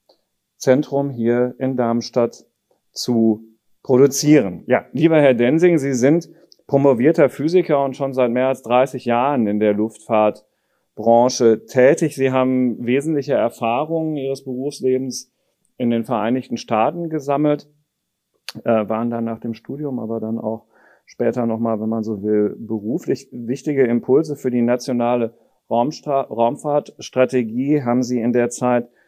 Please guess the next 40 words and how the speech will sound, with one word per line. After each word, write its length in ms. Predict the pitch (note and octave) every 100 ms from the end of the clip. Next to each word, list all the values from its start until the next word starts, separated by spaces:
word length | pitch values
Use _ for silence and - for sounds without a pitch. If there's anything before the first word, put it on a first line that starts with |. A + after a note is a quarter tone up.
| _
gesetzt. 500 | - A#2 A#2+ D#3+ -
Und 220 | C3 A#2+ -
hier, 400 | A#2+ B2+ D3+ D3+
wo 380 | A#2 A#2 A#2+ A#2+
Sie 240 | A#2+ A2+ A#2+
jetzt 320 | B2 C#3 -
zuständig 580 | C#3+ - D3+ C#3 C#3+ C3+
sind, 240 | C3 C#3+
betreuen 540 | C3 A#2 B2 A#2 C3+ C#3+
Sie, 320 | C3 C3+ C3+ _ _
das 160 | - A#2
sind 120 | C#3+
jetzt 220 | C3+ C3
die 60 | A#2
Informationen 720 | B2 C3+ A#2+ A2+ B2 B2+ C#3+
von 160 | C#3 B2
Ihrer 260 | A#2+ A#2
Webseite. 560 | A2+ - - D3 D3 C#3+
Und 100 | B2+
ich 140 | A#2
glaube, 380 | A#2+ A#2 D3 E3+
es 160 | D#3 D3
ist 80 |
schon 180 | C#3+ C#3+
wieder 160 | C3+ B2+
ein 80 | B2
Schnaps 380 | - A2+ -
mehr, 320 | B2 A#2+ C#3 - - _ _
mehr 200 | B2 B2+
als 180 | B2 B2
fünfzehn 720 | - D#3 - - D3+ C#3+ C#3+ C#3+
Missionen 720 | A#2+ B2+ - B2 B2+ D#3 D3
und 100 | B2+
mehr 200 | A#2 B2
als 180 | B2+ -
zwanzig 560 | B2 C3+ D3+ C#3 - _
Satelliten, 880 | A2+ C3+ B2+ C3 A2+ B2+ D3 D#3 D#3 _ _ _
die 80 | -
von 300 | B2+ C#3 C3
hier 500 | A#2+ A#2+ B2 B2+ C#3